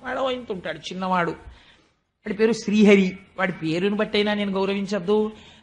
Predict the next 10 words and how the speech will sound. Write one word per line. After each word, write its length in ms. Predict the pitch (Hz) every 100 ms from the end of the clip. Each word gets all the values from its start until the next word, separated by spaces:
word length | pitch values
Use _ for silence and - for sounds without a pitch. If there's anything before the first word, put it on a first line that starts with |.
| _
వాడిని 180 | 180 214
పది 260 | 214 185 190
మాటలు 300 | 185 208 202
అస్తమానం 440 | - 196 202 214
అనేవాడిని. 380 | 190 196 190 202
"గృహప్రవేశానికి 840 | 165 160 180 214 214 214 196 185
చాలా 180 | 165 185
మంది 200 | 196 196
పిల్లలు 260 | 175 170 185
వస్తారా, 760 | - 170 160 156 190 247 185